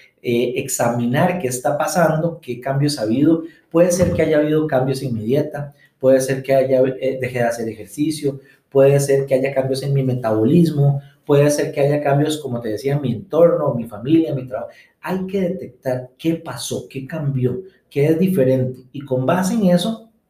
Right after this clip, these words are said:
de una, atacar el problema y no dejar que esos dos, tres kilos,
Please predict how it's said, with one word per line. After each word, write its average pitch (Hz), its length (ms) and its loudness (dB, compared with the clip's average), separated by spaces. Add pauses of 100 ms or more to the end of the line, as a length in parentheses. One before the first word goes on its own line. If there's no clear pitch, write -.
(140)
de 123 160 2
una, - 600 2
atacar 165 720 -4
el 131 180 -2
problema 107 500 -4
y 131 100 -4
no 185 180 2
dejar 220 360 -2
que 139 80 -2
esos 180 240 -2
dos, 190 220 2
tres 196 200 -2
kilos, 196 480 2